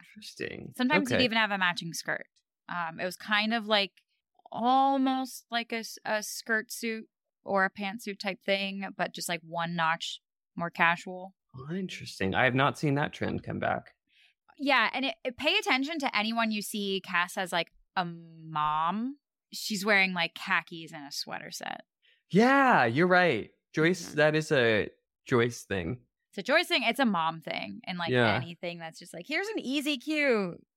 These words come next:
Speaker 2: that she is a mid-forties mom.
Speaker 1: <laughs> That's funny.
Speaker 2: Yeah.
Speaker 1: Um, so Buffy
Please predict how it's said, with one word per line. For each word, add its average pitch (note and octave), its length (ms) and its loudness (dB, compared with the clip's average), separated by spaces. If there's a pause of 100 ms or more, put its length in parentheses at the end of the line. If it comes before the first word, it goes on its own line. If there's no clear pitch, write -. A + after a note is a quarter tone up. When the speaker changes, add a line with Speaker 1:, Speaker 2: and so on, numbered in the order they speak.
Speaker 2:
that A#3 140 -6
she B3+ 220 -2
is A#3+ 200 2
a A3 160 -2 (420)
mid-forties A3 880 -4
mom. D#3 420 -2 (720)
Speaker 1:
<laughs> - 200 -18
That's D#3 960 2
funny. G2+ 320 -4 (480)
Speaker 2:
Yeah. A#2+ 180 8
Speaker 1:
Um, A2 220 2 (440)
so A#2+ 380 6
Buffy B2+ 800 6